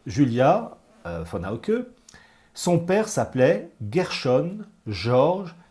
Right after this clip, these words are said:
Yehuda Brady, B R A D Y, Brody, B R O D Y, et que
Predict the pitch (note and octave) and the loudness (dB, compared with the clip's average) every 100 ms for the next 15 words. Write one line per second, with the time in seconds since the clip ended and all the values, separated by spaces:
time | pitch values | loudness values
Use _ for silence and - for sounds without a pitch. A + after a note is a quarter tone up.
0 | - G#2+ C#3 D#3+ D3 B2 D3 G3+ - G2+ | -12 -4 2 4 2 4 4 2 -4 -10
1 | F2+ G#2+ B2 G2+ C#3 G#3 F2 A2 G#2+ - | -8 -2 0 -2 -6 -10 -8 -4 -4 -6
2 | G#2 - G2 F2+ E2+ F2 G#2+ - - - | -8 -8 -8 -8 -8 -8 -4 -6 -6 -16
3 | - G#2+ G#2 G#2+ G2+ F#3+ G2+ G#2+ G#2+ G#2 | -12 -6 -4 -4 -4 -10 -8 -8 -8 -10
4 | G2 - G#2+ E2+ F2+ E2+ A#2 F3+ - _ | -12 -12 -12 -10 -10 -6 -6 -6 -10 _
5 | - - _ - F3 E3+ D#3 C#3 | -20 -20 _ 2 2 4 4 4